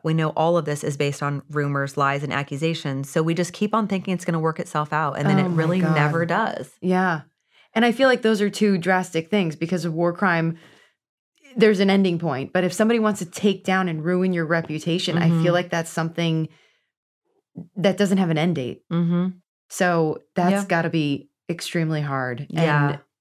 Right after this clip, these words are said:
Speaker 2: and to move forward and, and to think that it's going to work itself out, and yet it doesn't.
Speaker 1: Right.
Speaker 2: And it just
Speaker 1: It
Speaker 2: escalates
Speaker 1: didn't.
Speaker 2: from there.
Speaker 1: Yeah. So by, um, March, that one of the very last times, um, that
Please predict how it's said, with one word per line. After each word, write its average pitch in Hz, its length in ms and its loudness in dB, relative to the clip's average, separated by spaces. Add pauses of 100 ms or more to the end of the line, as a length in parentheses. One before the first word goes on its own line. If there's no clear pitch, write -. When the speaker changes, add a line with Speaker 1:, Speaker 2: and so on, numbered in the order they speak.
(160)
Speaker 2:
and 175 220 0
to 180 60 2
move 175 280 2
forward 175 340 2
and, 160 160 0
and 160 160 -2
to 165 100 -2
think 160 220 -4
that 151 160 -2
it's 165 220 -4
going 160 260 0
to 170 80 0
work 156 180 -4
itself 151 360 -4
out, 147 240 0
and 156 120 -2
yet 151 280 -2 (420)
it 165 140 -4
doesn't. 139 500 -2
Speaker 1:
Right. 143 320 -4 (180)
Speaker 2:
And 165 200 0
it 156 80 -6
just 160 180 -6
Speaker 1:
It - 60 -8
Speaker 2:
escalates 160 320 -2
Speaker 1:
didn't. 143 240 2
Speaker 2:
from 160 140 -2
there. 135 380 -4
Speaker 1:
Yeah. 139 420 -4 (280)
So 208 180 0
by, 202 600 0
um, 165 440 -2
March, 160 720 -2
that - 160 -2
one 165 100 -2
of 160 60 -2
the 151 80 -4
very 156 240 0
last 151 320 -2
times, 143 580 -4 (160)
um, 135 640 -4
that 143 540 -2